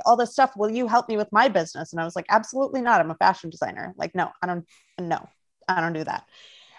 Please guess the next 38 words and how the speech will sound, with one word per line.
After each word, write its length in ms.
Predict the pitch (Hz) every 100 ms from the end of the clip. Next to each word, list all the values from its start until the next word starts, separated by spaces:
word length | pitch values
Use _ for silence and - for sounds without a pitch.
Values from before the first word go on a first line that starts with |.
| -
And 220 | 233 226
so 380 | - 240 220 214
what 160 | 208 202
I 80 | 196
realized, 580 | 240 427 240 185 190 -
though, 220 | 196 196
was, 200 | 190 185
like, 260 | 196 185 185
"Oh, 140 | 240 262
I 120 | 233
have 400 | 220 226 220 208
this 280 | 202 202 -
seven 340 | - 220 233
years 220 | 214 208
of 60 | 196
experience 680 | 185 - 240 226 185 175 -
being 320 | 190 180 175 185
a 80 |
counselor," 1040 | 180 - 233 392 440 - 170 156 160 254 - -
'cause 100 | 196
I'd 180 | 190
still 220 | - 269 277
had 180 | 226
my 140 | 220 196
day 220 | 180 196
job 240 | 185 151 -
through 140 | 180
the 180 | 180 -
entire 640 | 180 175 - 208 254 247
time. 640 | 240 226 240 147 92 196 - _ _ _ _ _
"And 460 | 294 381 254 214 220
I 60 |
have 200 | 220 214 -
eight 160 | 254 285
years 180 | 247 214
of 60 |
experience 720 | 196 - 196 175 170 170 170 -
as 520 | 175 165 165 160 160